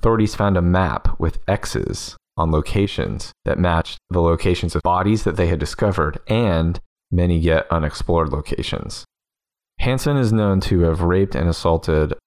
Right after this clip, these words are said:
over thirty women, murdered at least seventeen, ranging in ages from sixteen to forty-one. Oh, he's not, he didn't m-, make the end of his sentence. He died in prison in twenty fourteen at age seventy-five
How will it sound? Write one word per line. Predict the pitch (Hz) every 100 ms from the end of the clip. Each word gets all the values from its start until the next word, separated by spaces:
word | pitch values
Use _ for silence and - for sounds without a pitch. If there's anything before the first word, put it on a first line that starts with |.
| _ 85
over | 80
thirty | 76 - 95 101 123
women, | 104 87 90 101 -
murdered | 90 95 101 104 95 92
at | 82
least | 92 131 156 -
seventeen, | - 113 107 87 - 87 85 95 - -
ranging | 95 101 107 101
in | 92
ages | 92 87 85
from | - 85
sixteen | - - 104 - 101 95 92
to | -
forty-one. | - 90 82 80 80 - - _ _ -
Oh, | 127 131 - - _ _
he's | - 120 117
not, | 110 104 107
he | 117
didn't | 123 117 107 104
m-, | 98 -
make | 101 98 87
the | 90
end | 87 82
of |
his | 78 78
sentence. | 87 80 76 -
He | 104
died | 98 101 101 101 -
in | 90
prison | 85 104 90 78 80 - _
in | 87
twenty | - 101 95
fourteen | - 87 82 87 82
at | 78
age | 82 78
seventy-five | - 95 92 85 - 82 76 78